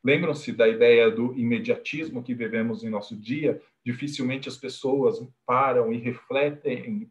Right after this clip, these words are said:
pensam a respeito daquilo que estão, ah, contemplando. Pouco tempo de contemplação nós vemos, é tudo muito rápido.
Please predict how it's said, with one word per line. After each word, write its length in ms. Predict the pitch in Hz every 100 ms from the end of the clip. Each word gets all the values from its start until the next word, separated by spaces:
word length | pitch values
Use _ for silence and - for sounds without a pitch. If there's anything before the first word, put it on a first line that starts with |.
| -
pensam 560 | 151 156 147 123 110 - _
a 80 | 120
respeito 580 | 131 127 - 139 135 123
daquilo 460 | 120 - 135 120
que 160 | - 117
estão, 480 | - - 247 - - _ _
ah, 320 | 113 117 - -
contemplando. 1080 | 131 123 120 101 - 127 151 165 123 101 - _ -
Pouco 240 | 190 190
tempo 340 | - 180 180 143
de 120 | 131
contemplação 840 | 139 123 131 123 117 - 131 135
nós 200 | 120 107
vemos, 260 | 120 139 127
é 80 | 127
tudo 240 | 156 147
muito 300 | 147 147 127
rápido. 600 | 127 139 - - 101 98